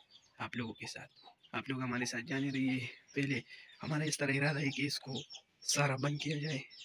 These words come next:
और हाँ दोस्तों, तो मैं इस जगह की बात कर रहा था, मैं सोचता हूँ इस जगह को साफ करूँ पहले और फिर इसके बाद इस पर काम शुरू करूँ। ये देखो, ये सारा गंद है, ये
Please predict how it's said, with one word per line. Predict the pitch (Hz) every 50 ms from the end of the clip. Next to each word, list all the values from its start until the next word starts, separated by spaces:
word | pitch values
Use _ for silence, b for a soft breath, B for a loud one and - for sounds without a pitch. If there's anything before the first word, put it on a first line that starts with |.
| - - -
और | 120 120 - - - - - - - -
हाँ | 135 135 131
दोस्तों, | 135 139 143 - - 135
तो | 131 131 131
मैं | 131 143 151 156 156 151
इस | 151 156 160 151 -
जगह | 160 156 156 151
की | 151 147 143
बात | 143 151 151 - -
कर | - - 151
रहा | 151 147 143
था, | 139 143 147 139 139 143
मैं | 139 131 131 135
सोचता | 139 - 143 135 131 - - 135
हूँ | 131 135 135 139 139 117 B B B B B B B B B B B B B B B - -
इस | 143 139 -
जगह | - 147 147 143 139
को | - 135 135 135 135 135 135 131 123 - - - - - - - - -
साफ | - - - 151 151 - -
करूँ | - 139 131 120
पहले | - 113 113 98 98 - - - - - - - - - - - - - - 139
और | 123 -
फिर | - 147 143 143 139 139 139 131
इसके | 139 143 - - 127 123
बाद | 120 139 135 135
इस | 135 -
पर | - 131 127
काम | - - 131 131 131 127 131
शुरू | - - 143 143 139 135
करूँ। | 127 - 143 139 139 135 123 123
ये | 131 135 139 131
देखो, | 120 135 127 127 127 127
ये | 127 127
सारा | - - 113 117 113 113 - -
गंद | 123 120 113 107 107
है, | 120 123 120 B B B B B B B B B B - 123
ये | 117 113 110